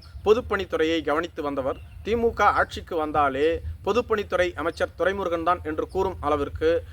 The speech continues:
அவர் முக்கியத்துவம் பெற்றவராக இருந்தார். மேலும் வட தமிழகத்தின் முக்கிய தலைவராக வலம் வந்தார். வன்னியர் சமூகத்தின்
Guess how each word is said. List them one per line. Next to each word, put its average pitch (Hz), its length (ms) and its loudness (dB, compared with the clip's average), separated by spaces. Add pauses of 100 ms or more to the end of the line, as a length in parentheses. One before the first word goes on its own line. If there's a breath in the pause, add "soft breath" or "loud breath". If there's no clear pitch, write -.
(140 loud breath)
அவர் 156 280 4
முக்கியத்துவம் 190 600 -2
பெற்றவராக 160 760 2
இருந்தார். 135 460 2 (220 loud breath)
மேலும் 165 500 2
வட 160 200 4
தமிழகத்தின் 165 840 -2 (200 soft breath)
முக்கிய 202 340 0
தலைவராக 160 540 4
வலம் 143 200 0
வந்தார். 143 340 -2 (240 soft breath)
வன்னியர் 214 380 4
சமூகத்தின் 170 720 -4